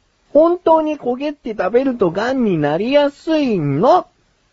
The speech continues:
とですね。えー、調べてまいりました。ここからが答え。焦げが癌の元になるというのは本当で、国立がんセンターが発表しているがんを防ぐ十二か条の中に、ひどく焦げた部分は食べない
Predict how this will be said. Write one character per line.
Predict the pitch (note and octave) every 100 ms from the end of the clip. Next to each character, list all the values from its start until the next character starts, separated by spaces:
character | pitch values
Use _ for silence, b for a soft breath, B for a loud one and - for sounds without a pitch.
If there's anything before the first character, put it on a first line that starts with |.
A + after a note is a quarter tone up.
| _ _ _ _ _ _ -
と |
で | F2+
す | -
ね。 | G#2 B2+ E3+ G#3 D3+ _ _ _ _ _ -
え | A#2 A#2 A#2 A2+ A#2
ー、 |
調 | C3+
べ | C3+
て | C3
ま | D#3
い |
り | G3
ま | G#3+ B3+
し | -
た。 | G3+ C#3+
こ | C3 B2
こ | C#3+
か | A#2+ A2+
ら | A2
が | A2+ F#3+ C4+
答 | - A#3 C#3
え。 | G#2 F#2 b b b -
焦 | G#3
げ | B3 D#4
が | A3 F#3
癌 | G3 B3+
の | A#3+
元 | F3 F3+
に | G3+ F3+
な | E3+
る | F3
と | D#3
い |
う | D3+
の | C#3
は | C#3+
本 | E3 G#3 G#3
当 | G3+ F#3+
で、 | F#3 F#3+ - b b
国 | F#3+ F#3+ C#4+
立 | D4 A3+
が | E3 A#3
ん | A#3+
セ | A#3+ B3
ン | G#3+
タ | C#3+
ー |
が | B2+
発 | B2 -
表 | E3 E3
し |
て | E3
い | E3
る | F3
が | - C4
ん | G3
を |
防 | C#3+ - A3
ぐ | C3
十 | A2+ F3+
二 | A#3+ B3
か | B3+
条 | G3 C#3+
の | C3
中 | D#3+ B2+
に、 | E3 - b b
ひ | C4+
ど | C#4+ B3
く | D#3
焦 | - B3
げ | A3+
た | D#3+ C#3
部 | F#3
分 | F#3 C3+
は | G#2+
食 | D3+
べ | G#3+ B3
な | G#3+
い | C3